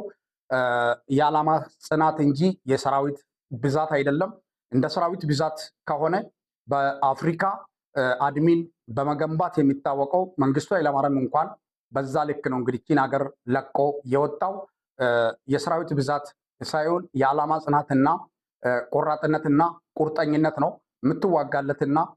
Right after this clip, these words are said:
የምትሞትለት ዓላማ ሊኖር ያስፈልጋል። በአሁኑ ሰዓት ኢትዮጵያ አልተወረረችም። የኢትዮጵያ ዳር ድንበር አልተነካም። የእርስ በርስ ጦርነት ነው። በዚህ በእርስ በርስ ጦርነት ላይ ደግሞ ወታደሩ የመዋጋት ፍላጎቱ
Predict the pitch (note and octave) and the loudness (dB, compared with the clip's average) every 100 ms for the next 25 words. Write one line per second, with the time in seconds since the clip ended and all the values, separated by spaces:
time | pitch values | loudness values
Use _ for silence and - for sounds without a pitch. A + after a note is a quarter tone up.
0 | - C3 C#3+ D#3+ D3 C#3+ C#3 C3+ - _ | -2 0 2 2 2 0 -2 -4 -10 _
1 | - C#3 C3+ C#3+ F3 - _ _ B2 D3 | -4 -2 0 0 -2 -2 _ _ 0 2
2 | E3 E3+ E3+ D#3+ - E3+ F#3+ G3 - _ | 4 4 2 0 -4 -2 -2 -4 -10 _
3 | _ C#3+ E3+ A3 C4 - D#3+ E3 - - | _ -4 -2 2 2 2 -2 -2 -8 -6
4 | C#3 D#3 D#3 F3 D#3 D#3+ C#3+ C3+ C3+ - | 0 0 2 0 0 -2 0 0 -2 -4
5 | G#3 - - A#2+ C3+ C#3 D3+ D3 D3+ C3+ | -6 -6 -6 -2 -2 0 0 0 -2 -2
6 | D3 D3 D3+ - C#3 C#3 D#3 D3 - F#3+ | 0 -2 -4 -4 -4 -2 -4 -4 -4 -6
7 | - _ _ - D#3+ E3+ E3+ D#3+ D#3+ D#3 | -6 _ _ -2 -2 0 -2 -2 -4 -2
8 | D3 D3 D#3 D#3+ F#3+ - _ - D#3+ D#3+ | 0 2 0 0 -4 -4 _ -6 -6 0
9 | A#3+ G#3 - E3+ E3+ - D#3 D3 D3+ D3 | 2 2 0 -2 -4 -2 0 2 0 0
10 | C#3+ C#3+ C#3+ E3 G3 - C3+ - D3+ D3+ | 0 0 0 -2 -2 -4 -4 -2 0 0
11 | F3 F#3 C#3 D3 D#3 D#3 D#3 - - C#3+ | -2 -2 -2 0 2 0 0 -6 0 2
12 | C3+ C#3+ D3 | 2 0 0